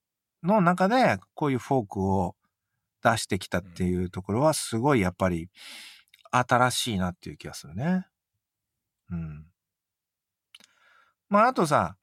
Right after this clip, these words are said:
あの、今回千には入れなかったけどさ、あの、俺ほらめちゃくちゃ好きな、あの、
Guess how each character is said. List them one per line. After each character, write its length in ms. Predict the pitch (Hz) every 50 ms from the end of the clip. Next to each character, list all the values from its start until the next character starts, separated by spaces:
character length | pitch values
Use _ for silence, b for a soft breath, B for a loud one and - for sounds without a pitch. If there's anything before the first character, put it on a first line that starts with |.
| _ _ _ _ _ _ _ _ _ _ _
あ 120 | - 151 151
の、 140 | 147 147 143 -
今 220 | - 302 320 285
回 180 | 220 156 123 110
千 320 | - - 233 240 226 196
に 100 | 170 127
は 120 | 107 101 104 _ - -
入 80 | 135
れ 100 | 147 156
な 140 | 147 147 143
か 80 | 131 120
っ 80 | -
た 120 | - 98 90
け 80 | 90
ど 120 | 85 87 85
さ、 320 | - - 104 92 87 - _ -
あ 160 | - 117 110
の、 380 | 104 95 92 90 90 87 92 98 _ _
俺 240 | - 147 180 208 208
ほ 140 | 180 180 196
ら 140 | 147 117 95
め 160 | 107 139 151
ち 60 | -
ゃ 40 | 220
く 60 | -
ち 80 | - 226
ゃ 80 | 220
好 80 | - -
き 120 | - 226
な、 300 | 202 160 123 101 92 - _ _ _ _ _ _ _ _ _ _
あ 180 | - 123 113
の、 200 | 101 101 - -